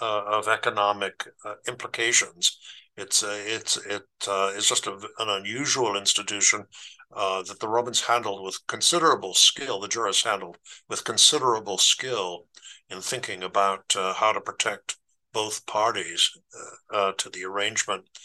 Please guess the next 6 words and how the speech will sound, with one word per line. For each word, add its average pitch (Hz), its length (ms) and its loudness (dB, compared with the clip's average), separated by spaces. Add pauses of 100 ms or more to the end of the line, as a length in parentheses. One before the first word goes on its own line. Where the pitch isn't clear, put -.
(380)
from, 95 480 0 (100)
um, 92 420 0 (440)
the 107 80 -6
potential 107 800 2 (1500)
either 120 380 6
for 101 420 0